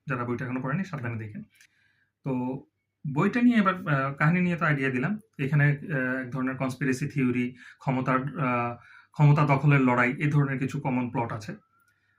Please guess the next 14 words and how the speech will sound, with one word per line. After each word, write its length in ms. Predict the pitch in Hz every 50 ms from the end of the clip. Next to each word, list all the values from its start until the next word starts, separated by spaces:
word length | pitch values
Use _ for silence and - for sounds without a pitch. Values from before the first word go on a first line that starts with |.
| _ _ _ _
তো 80 | 135
এবার 160 | 123 131 131 117
বইটার, 580 | 117 123 139 143 147 147 202 208 214 220 220 - - _ _ _ _ _ -
আহ, 360 | 156 131 131 127 127 123 120
ভালো 400 | 113 - - 151 151 165 170 170
বা 220 | 156 160 160 160 156
মন্দ 360 | 143 139 139 139 139 139 131
দুই 140 | 123 131 127
দিক 200 | 123 131 127 -
নিয়ে 140 | 143 135 127
যদি 160 | 131 127 135
আলাপ 200 | 127 123 123 - _
করতে 180 | 135 - -
হয়, 280 | 127 - 123 127 147